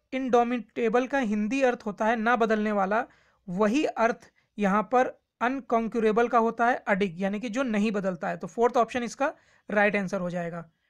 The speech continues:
नेक्स्ट सिनोनिम्स पर आते हैं। लग, इसका हिंदी अर्थ होता है घसीटना।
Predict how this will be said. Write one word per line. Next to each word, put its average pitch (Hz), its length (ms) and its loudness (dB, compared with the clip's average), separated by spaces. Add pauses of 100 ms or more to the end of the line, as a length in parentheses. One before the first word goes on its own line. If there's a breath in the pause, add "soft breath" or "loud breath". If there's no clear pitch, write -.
(160)
नेक्स्ट 233 260 0
सिनोनिम्स 247 320 -2
पर 254 140 0
आते 247 200 -2
हैं। 254 240 -8 (1040)
लग, 180 380 0 (300)
इसका 247 220 -4
हिंदी 254 340 -2
अर्थ 269 140 0
होता 240 240 0
है - 240 -4 (720)
घसीटना। 196 800 -4